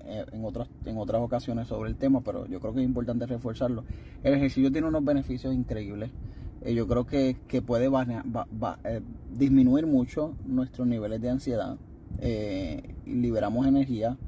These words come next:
nuestro, nos vamos a sentir mejor. Así que eso también es un aspecto bien importante. Vamos a salir a caminar con nuestros chicos.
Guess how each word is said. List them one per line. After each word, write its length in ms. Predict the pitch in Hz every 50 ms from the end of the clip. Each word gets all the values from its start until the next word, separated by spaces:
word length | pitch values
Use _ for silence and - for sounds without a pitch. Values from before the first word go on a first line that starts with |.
| - - - - - - - - - - - -
nuestro, 380 | 123 120 117 - - - 107
nos 160 | 117 117 113
vamos 240 | 107 110 110 120 127
a 60 | 135
sentir 340 | 123 127 113 110 - 110 104 104
mejor. 340 | 101 101 107 95 95 - - - - - - - - - - -
Así 220 | 120 127 123 143
que 160 | - 170 151 -
eso 280 | - 170 180 - 180 160
también 360 | 143 135 120 123 131 139 139 135
es 180 | 131 135 127 -
un 140 | 120 123 127
aspecto 400 | 127 120 - 127 123 - 135 127
bien 220 | 113 113 113 110 113
importante. 420 | 113 110 123 120 113 113 113 113 -
Vamos 280 | 123 127 143 165 196
a 20 | -
salir 180 | 226 214 220 220
a 60 | 214
caminar 340 | 226 220 214 208 190 185 190
con 120 | - 208 208
nuestros 260 | 202 - - 202 196
chicos. 280 | - - 196 - 202